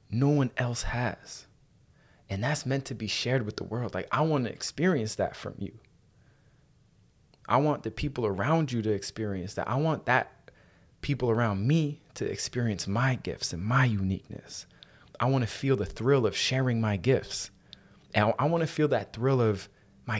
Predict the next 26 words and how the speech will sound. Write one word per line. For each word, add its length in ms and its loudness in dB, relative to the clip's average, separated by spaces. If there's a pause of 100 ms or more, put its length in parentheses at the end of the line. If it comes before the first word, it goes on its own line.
gifts 300 0
being 340 0
received. 800 -6 (1900)
And 160 2
that's 180 2
gonna 200 0
take 320 8
us 300 -2
to, 320 -4
to 140 -10
really 240 -2
be 180 -4
focused 520 -2
in, 240 -6 (680)
to 120 0
really 260 2
understand, 760 2
overstand 640 2
that 260 0 (320)
not 400 -2 (140)
all 480 2
opportunities 1160 -4 (520)
are 160 -2
blessings 500 -2
for 320 -8
us. 300 -14